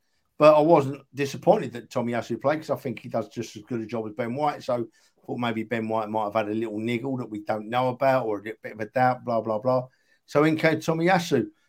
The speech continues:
Um, I w-, I didn't, I was worried about how Juninho was gonna play, and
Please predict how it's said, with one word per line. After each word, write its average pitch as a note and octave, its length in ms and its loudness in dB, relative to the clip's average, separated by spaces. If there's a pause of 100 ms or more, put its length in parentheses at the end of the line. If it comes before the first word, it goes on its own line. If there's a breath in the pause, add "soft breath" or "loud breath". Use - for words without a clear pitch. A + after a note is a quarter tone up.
(180)
Um, C#3 380 10 (460)
I C#3+ 40 -4
w-, D3 240 -6
I D#3+ 60 -4
didn't, D#3 360 -2
I D#3+ 60 -4
was D3 180 0
worried E3+ 280 8
about D3 240 8
how C#3+ 180 6
Juninho C3 560 0
was A2+ 100 -4
gonna B2+ 200 -2
play, C#3+ 400 2
and C#3 200 -4